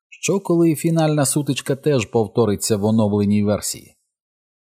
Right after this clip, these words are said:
Він уже заготовив ліхтарики та шахтарські шоломи, і в тій самій шафі лежали охайно скручені і скріплені резинками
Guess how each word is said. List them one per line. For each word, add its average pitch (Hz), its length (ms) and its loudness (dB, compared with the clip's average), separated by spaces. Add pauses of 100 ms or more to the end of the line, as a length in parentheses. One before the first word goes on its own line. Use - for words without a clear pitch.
(260)
Він 139 160 0
уже 104 180 0
заготовив 98 640 -2
ліхтарики 104 640 -4
та 90 100 -6
шахтарські 92 600 -6
шоломи, 104 580 0 (240)
і 107 100 -4
в 95 60 -8
тій 127 140 -2
самій 123 320 2
шафі 120 500 0
лежали 110 540 0
охайно 101 420 -2
скручені 92 540 -4
і 85 40 -4
скріплені 95 560 -4
резинками 92 640 -4